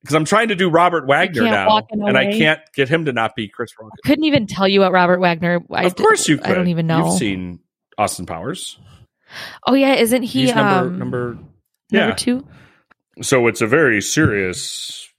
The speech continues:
Speaker 2: Wow, I can't believe we let him keep working <laughs> after his wife died under mysterious circumstances.
Speaker 1: This is, this was the thing. Like, people were talking again about the Oscars. They're like,
Speaker 2: Wow.
Speaker 1: "This was the most worst thing that happened at the Oscars ever." It's like, never mind that we're celebrating.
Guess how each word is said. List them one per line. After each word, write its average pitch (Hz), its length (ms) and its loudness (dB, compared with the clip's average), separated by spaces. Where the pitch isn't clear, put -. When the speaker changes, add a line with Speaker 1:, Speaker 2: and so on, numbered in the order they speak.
Speaker 2:
Wow, 247 280 0
I 247 100 0
can't 247 240 0
believe 269 260 0
we 285 120 4
let 214 180 2
him 240 160 0
keep 220 300 -6
working 208 460 -2
<laughs> - 40 -16
after 226 300 0
his - 200 -2
wife 233 280 0
died 220 280 -2
under 226 220 0
mysterious 247 640 -2
circumstances. - 580 -6
Speaker 1:
This 185 220 0
is, 208 100 -2
this 233 200 0
was 208 120 0
the 185 120 0
thing. 139 420 0
Like, 139 300 -8
people 190 240 -2
were 160 100 2
talking 180 300 0
again 151 260 2
about 135 160 0
the 135 80 -6
Oscars. 143 540 0
They're 143 100 -2
like, 143 240 2
Speaker 2:
Wow. 294 320 2
Speaker 1:
"This 277 140 -4
was 208 160 0
the 185 80 0
most 185 260 0
worst 190 260 0
thing 190 200 -2
that 156 100 -2
happened 170 280 -2
at - 20 -4
the 156 80 -2
Oscars 160 360 0
ever." 175 220 2
It's 143 140 0
like, 160 180 2
never 269 240 2
mind 226 340 2
that 180 120 0
we're 165 100 0
celebrating. 139 1120 -2